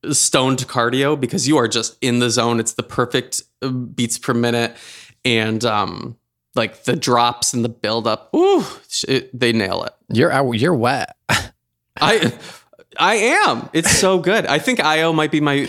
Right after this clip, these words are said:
Speaker 1: like, most listened to artist this year.
Speaker 2: Your fun house is drenched.
Speaker 1: Fun house? <laughs> What? My clown? My house of mirrors?
Speaker 2: Yes.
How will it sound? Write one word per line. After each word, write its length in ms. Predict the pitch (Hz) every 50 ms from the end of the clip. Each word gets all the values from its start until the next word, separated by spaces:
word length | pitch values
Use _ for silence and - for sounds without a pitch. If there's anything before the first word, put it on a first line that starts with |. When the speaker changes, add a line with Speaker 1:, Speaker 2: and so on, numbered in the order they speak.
| -
Speaker 1:
like, 160 | 135 120 113 -
most 300 | 120 117 127 131 - 131
listened 260 | 127 - - 131 117
to 140 | - 131 107
artist 300 | - 113 117 117 - -
this 180 | 113 - - -
year. 160 | - - -
Speaker 2:
Your 180 | 190 - - 285
fun 260 | - - 143 143 165
house 380 | 185 180 151 113 113 120 - -
is 320 | 120 123 - - - - -
drenched. 760 | - - 123 - - 151 110 104 101 - - - - - - - - - - - - - - - - - -
Speaker 1:
Fun 320 | - - - 147 127 143 175
house? 520 | 139 123 113 92 98 120 - - - - - 170
<laughs> 40 | - - - - _ _ - - - - _ _ _
What? 380 | - 98 120 285 - - 202 143 123 - - - _
My 120 | 135 123 117
clown? 420 | - - 120 123 151 196 226 - -
My 160 | 131 120 120
house 240 | - 151 170 - -
of 160 | 147 120 -
mirrors? 480 | 131 120 143 196 330 311 - - - -
Speaker 2:
Yes. 760 | - 120 135 - 285 285 - 131 135 135 - 214 - - -